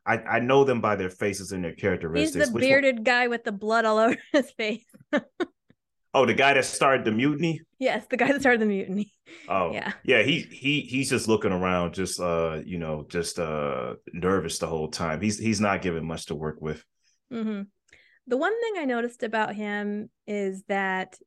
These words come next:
Speaker 2: when Tove is having her first vision and she wakes up, you know, the
Speaker 1: Mm-hmm.
Speaker 2: prologue and all that, she wakes up and she's got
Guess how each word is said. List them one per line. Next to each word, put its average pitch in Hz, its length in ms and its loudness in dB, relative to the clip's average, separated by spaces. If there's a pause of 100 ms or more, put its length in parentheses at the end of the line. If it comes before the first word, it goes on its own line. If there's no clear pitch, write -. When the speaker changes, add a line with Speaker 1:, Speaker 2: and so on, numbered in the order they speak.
(720)
Speaker 2:
when 202 400 -4
Tove 240 720 0 (640)
is 208 220 -6
having 220 340 0
her 190 220 -6
first 202 400 -4
vision 190 380 -2
and 185 120 -6
she 190 140 -6
wakes 180 320 -4
up, 175 280 0
you 185 60 -4
know, 175 80 0
the 175 120 -2
Speaker 1:
Mm-hmm. 160 80 -4
Speaker 2:
prologue 190 440 2
and 180 80 -6
all 175 140 -6
that, 175 240 0 (640)
she 226 200 -4
wakes 226 320 2
up 208 220 0
and 190 180 -4
she's 214 260 -6
got 202 360 2